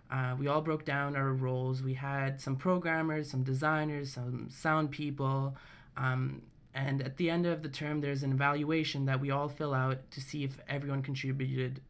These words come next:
an equal amount of work, um, throughout the group. So during one of our group meetings, one of our members, uh, came a little late because she had another class,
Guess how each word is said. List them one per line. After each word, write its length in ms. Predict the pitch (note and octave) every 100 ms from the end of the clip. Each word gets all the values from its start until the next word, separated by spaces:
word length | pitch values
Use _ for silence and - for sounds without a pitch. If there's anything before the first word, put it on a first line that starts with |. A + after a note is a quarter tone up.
| -
an 120 | C#3 C#3
equal 300 | C#3+ C3+ C3+
amount 260 | C3 B2+ B2+
of 100 | B2+
work, 400 | B2+ B2 - - - - - -
um, 520 | B2+ B2 B2+ B2+ - - - -
throughout 260 | C#3 C3 C3
the 60 |
group. 300 | C3 D#3+ C3+ - - - - - - - -
So 340 | E3 D#3 D#3 - D#3+
during 360 | D#3 F3+ F#3
one 120 | E3+ D#3+
of 120 | D#3
our 80 | C#3
group 240 | C#3+ C3
meetings, 460 | C3+ C#3 C3 C3+ C3+
one 120 | C#3+
of 160 | C#3
our 280 | C#3 C3+ C3
members, 600 | B2+ B2+ C3 B2+ B2+ - -
uh, 280 | B2+ B2+ C3
came 220 | C3 D3+
a 40 | C#3+
little 240 | D3 D#3
late 300 | C3+ B2 C3 - - -
because 220 | C3+ C#3
she 120 | C3
had 180 | C3 C#3
another 260 | D3 D3 D#3
class, 460 | - C3 C3 C3